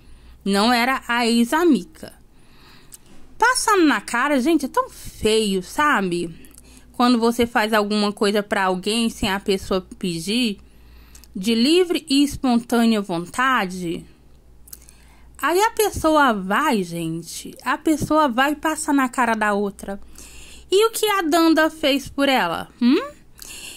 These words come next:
Independente, gente, porque a gente sabe que ela também fez pensando em ganhar visualizações e engajamento em cima disso.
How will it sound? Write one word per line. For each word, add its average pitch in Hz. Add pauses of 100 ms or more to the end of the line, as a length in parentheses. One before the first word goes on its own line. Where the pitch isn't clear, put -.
(220)
Independente, 262
gente, 160
porque 311
a 381
gente 381
sabe 269
que 285
ela 294
também 294
fez 294
pensando 294
em 302
ganhar 294
visualizações 269
e 277
engajamento 262
em 269
cima 285
disso. 196